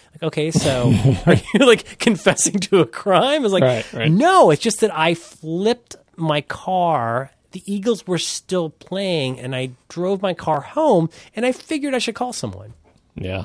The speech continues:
Speaker 2: You should call
Speaker 1: And they
Speaker 2: your
Speaker 1: were
Speaker 2: mom.
Speaker 1: like, "Uh, no, I think you're good. Like, you're all right."
Speaker 2: Should have called your mom.
Speaker 1: Yeah, she, you should always call your mom.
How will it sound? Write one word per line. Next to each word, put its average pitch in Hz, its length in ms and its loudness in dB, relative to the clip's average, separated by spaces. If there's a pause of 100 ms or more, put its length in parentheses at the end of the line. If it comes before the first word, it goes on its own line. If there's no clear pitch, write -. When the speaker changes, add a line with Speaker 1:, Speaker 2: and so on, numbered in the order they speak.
(160)
Speaker 2:
You 190 80 -4
should - 80 -6
call 226 100 0
Speaker 1:
And - 20 4
they - 40 4
Speaker 2:
your 170 80 4
Speaker 1:
were 170 40 4
Speaker 2:
mom. 165 140 6
Speaker 1:
like, 175 100 0
"Uh, 170 320 4
no, 202 140 4
I 220 80 2
think 208 160 -4
you're 180 80 -4
good. 170 320 0
Like, 127 200 -6
you're 143 140 -2
all 135 60 -2
right." 131 180 -8 (160)
Speaker 2:
Should - 160 -8
have 135 60 -6
called 131 160 -4
your 131 80 -4
mom. 143 260 -4 (640)
Speaker 1:
Yeah, 98 320 -14
she, 165 180 -10
you 147 60 -2
should 143 140 0
always 135 180 2
call 113 160 -6
your 104 80 -6
mom. 110 300 -8